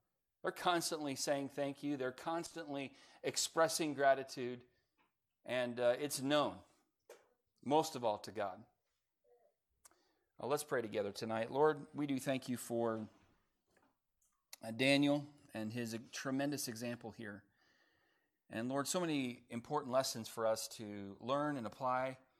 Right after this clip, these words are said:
in our own lives as we consider Thanksgiving. And, um,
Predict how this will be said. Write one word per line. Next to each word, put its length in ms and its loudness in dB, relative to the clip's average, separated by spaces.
in 80 -4
our 80 0
own 160 -2
lives 640 -2
as 120 -12
we 80 -8
consider 400 -6
Thanksgiving. 760 -6
And, 160 -10
um, 320 -10